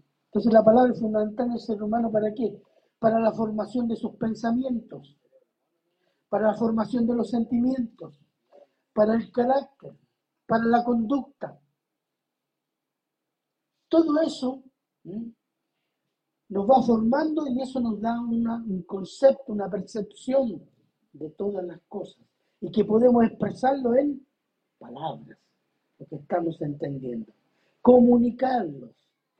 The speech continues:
¿sí? Así lo han, lo han entendido, ¿sí? Los demonios.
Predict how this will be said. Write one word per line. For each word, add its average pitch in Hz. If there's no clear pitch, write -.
¿sí? 151
Así 208
lo 247
han, 247
lo 208
han 214
entendido, 214
¿sí? -
Los 196
demonios. 233